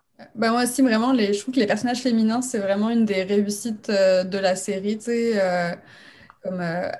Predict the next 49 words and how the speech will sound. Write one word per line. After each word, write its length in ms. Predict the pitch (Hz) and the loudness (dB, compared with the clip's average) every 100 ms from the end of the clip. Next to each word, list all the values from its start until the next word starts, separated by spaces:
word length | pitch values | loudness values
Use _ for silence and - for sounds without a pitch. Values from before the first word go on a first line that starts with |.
| - | -10
Ashoka 420 | - 202 208 202 202 | -6 -4 0 2 4
Tano. 340 | 202 208 214 | 4 4 4
Bon, 180 | 208 202 | 2 2
bah, 120 | 180 | 0
c'est 140 | 175 | 0
sûr 320 | 202 - 254 - | -4 -2 -4 -4
que 600 | 233 190 185 175 160 - | 0 4 4 4 0 -4
j'ai 140 | 185 | -4
un 260 | 180 185 185 | -4 -4 -2
aspect 380 | 185 196 220 220 | -2 -2 0 0
un 140 | 202 | 0
peu 320 | 202 220 220 | 0 0 0
fort 420 | 214 - 240 226 | -2 -2 2 4
aussi 400 | 220 220 214 240 | 4 2 0 -2
autour 240 | 233 208 208 | -2 -2 -2
d'elle, 340 | 214 254 254 | 2 2 0
fait 240 | 226 214 196 | 0 -4 -4
que, 80 | - | -10
puis 120 | - | -6
je 60 | 196 | 2
la 100 | 190 | 2
trou-, 140 | 190 208 | 2 -2
j'ai 100 | 202 | -4
trouvé, 360 | - 220 254 | 0 2 4
en 120 | 233 | 4
fait, 260 | 208 214 214 | 2 0 0
la, 300 | 214 185 180 | 2 4 4
la 140 | 185 190 | 2 2
performance, 840 | 208 202 214 208 214 220 220 - | 0 0 0 2 4 2 0 -2
le, 200 | 214 185 | 2 2
la, 180 | 185 185 | 4 2
le 120 | 190 | 2
maquillage, 540 | 196 202 - 220 220 208 | 0 -2 0 2 2 2
de 120 | 208 | 4
juste 240 | 233 277 | 4 2
simplement 680 | - 254 254 240 247 262 262 - - - _ _ | 0 2 2 2 2 2 0 -6 -20 -20 _ _
de, 160 | 196 202 | -2 0
d'a-, 260 | 196 196 196 | 4 4 4
de 80 | |
lui 100 | 190 | 4
avoir 200 | 208 208 | 4 6
mis 80 | 214 | 4
des 100 | 226 | 4
lentilles 260 | 214 214 214 | 2 0 -2
de 60 | |
contact, 400 | 214 214 233 233 | 0 2 2 2
ça 200 | 226 196 | 0 -4
fonctionnait 560 | 185 214 202 220 208 208 | 0 0 0 2 0 0
tel-, 440 | 202 247 247 233 | 0 0 0 -4